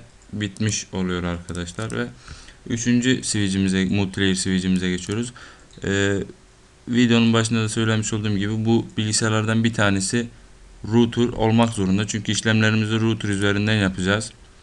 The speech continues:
Ve ben multilayer olarak üçüncü bu switch'imi seçtim. Siz de istediğinizi seçip işlemlerinizi yapabilirsiniz.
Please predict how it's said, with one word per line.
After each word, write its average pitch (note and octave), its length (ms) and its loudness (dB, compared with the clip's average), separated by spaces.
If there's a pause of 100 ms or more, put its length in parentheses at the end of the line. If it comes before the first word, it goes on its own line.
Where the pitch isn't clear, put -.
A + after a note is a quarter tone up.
(760)
Ve A2+ 360 0
ben A#2 220 0
multilayer B2 540 4
olarak G#2+ 380 0
üçüncü A#2 540 0 (380)
bu A#2+ 280 0
switch'imi G2+ 520 -2
seçtim. F#2+ 540 -4
Siz A2 280 -4
de G#2 120 -2
istediğinizi G2+ 540 -2
seçip G#2 280 -6
işlemlerinizi G2 640 -2
yapabilirsiniz. G2 880 -4